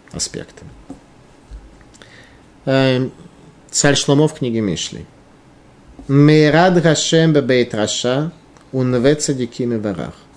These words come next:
Проклятие Всевышнего в доме нечестивца, и наследие праведника будет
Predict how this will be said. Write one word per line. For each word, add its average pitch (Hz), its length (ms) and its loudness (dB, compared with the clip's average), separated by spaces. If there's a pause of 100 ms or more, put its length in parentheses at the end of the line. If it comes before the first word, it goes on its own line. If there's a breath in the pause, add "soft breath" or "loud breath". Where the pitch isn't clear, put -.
(760 loud breath)
Проклятие 151 800 2
Всевышнего 131 800 -4
в 101 100 -12
доме 104 260 -2
нечестивца, 95 880 -8 (1600 soft breath)
и 143 120 4
наследие 139 840 2
праведника 139 840 -2
будет 92 480 -8